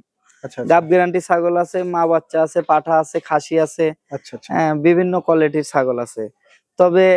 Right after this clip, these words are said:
Speaker 2: নতুন হিসেবে আজকে প্রথম হিসেবে সর্বনিম্ন যেটা না রাখলে না
Speaker 1: তাই না?
Speaker 2: দেওয়ার চেষ্টা করব।
Speaker 1: কি কি জাত মোটামুটি থাকবে এর মধ্যে
Speaker 2: বিটল
Speaker 1: ভাই?
Speaker 2: আছে,
Speaker 1: হ্যাঁ।
Speaker 2: আপনার শিরোই আছে, তোতাপুরি আছে,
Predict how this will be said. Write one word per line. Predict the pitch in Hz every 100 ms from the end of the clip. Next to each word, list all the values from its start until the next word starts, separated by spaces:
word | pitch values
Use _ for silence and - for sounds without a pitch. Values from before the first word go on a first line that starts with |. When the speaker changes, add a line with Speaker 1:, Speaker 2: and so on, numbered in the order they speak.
| - 185
Speaker 2:
নতুন | 180 180 175
হিসেবে | 175 196 196 202
আজকে | 170 - 175 170 - - _
প্রথম | - 160 190 202
হিসেবে | 202 202 202 226
সর্বনিম্ন | 220 - 220 196 196 185 180 170 170 170 _ _
যেটা | 147 170 165 160 143 _ _ 160
না | 170 165
রাখলে | 165 170 180
না | 175 202 320 _
Speaker 1:
তাই | 139
না? | 120 151
Speaker 2:
দেওয়ার | 160 151 -
চেষ্টা | 151 -
করব। | 120 113 113
Speaker 1:
কি | 254
কি | 240
জাত | 190 190 185 185
মোটামুটি | 170 165 165
থাকবে | - 143 147
এর | 139
মধ্যে | 135
Speaker 2:
বিটল | 127 180
Speaker 1:
ভাই? | 175
Speaker 2:
আছে, | 175 185
Speaker 1:
হ্যাঁ। | 185 185
Speaker 2:
আপনার | 160 165 170 156 160
শিরোই | 156 - 160 170 170
আছে, | 165 156 170 165 156 _ _ _
তোতাপুরি | 180 170 156 156 156
আছে, | 156 170